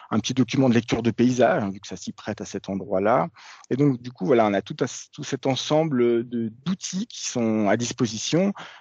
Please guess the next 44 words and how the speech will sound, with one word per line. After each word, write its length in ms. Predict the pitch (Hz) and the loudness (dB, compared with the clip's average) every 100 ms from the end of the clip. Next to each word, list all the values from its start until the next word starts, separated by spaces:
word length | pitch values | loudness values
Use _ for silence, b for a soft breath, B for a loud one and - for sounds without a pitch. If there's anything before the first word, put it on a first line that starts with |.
| _ | _
et, 60 | 117 | 2
et, 500 | 113 90 117 117 107 | 4 6 6 6 4
et 40 | |
voilà. 220 | 117 139 98 | 4 4 4
Et 40 | |
donc, 140 | 113 | -2
on 40 | 107 | -6
va 100 | 95 | -6
passer 320 | 92 - 143 | -6 -6 -6
un, 80 | 107 | -6
un, 420 | 80 80 98 69 | -6 -8 -8 -8
un 60 | 107 | -6
bon 200 | 120 135 | 0 2
moment. 420 | 127 123 147 160 | 2 2 4 4
Et, 60 | |
et, 420 | 117 113 113 120 123 | 4 2 -2 -2 -2
et, 220 | 117 - | -2 -6
et 80 | 123 | -10
c'est 140 | - | 2
vrai 80 | 147 | 2
que 60 | - | 2
ce 40 | |
qui 100 | - | 0
est 40 | 117 | 0
intéressant, 480 | 117 110 - 160 | 2 0 0 -2
c'est 160 | 151 127 | -4 -6
que 100 | - | -6
le, 340 | 110 104 98 104 B B - | 0 2 0 -4 B B -8
les, 300 | 104 98 87 | -4 -2 -4
les, 340 | 87 113 117 | -4 -2 -2
les 100 | 123 | 0
personnes 340 | 123 - 143 | 0 2 0
qui 100 | 120 | 0
vont 160 | 127 127 | -2 -2
passer, 640 | 113 110 - 131 131 131 127 | 0 -2 -2 0 2 4 4
euh, 160 | 110 | 4
en 120 | 101 | 2
famille, 680 | 98 110 104 110 120 127 131 | 0 0 2 2 0 0 2
euh, 140 | 104 92 | 2 0
seules, 480 | - 104 110 123 | 0 2 4 4
en 80 | 104 | 2
mode 140 | 101 101 | 0 -2
randonnée, 760 | 107 113 113 107 113 123 127 | -2 -2 0 0 0 0 0
euh, 160 | 92 | 0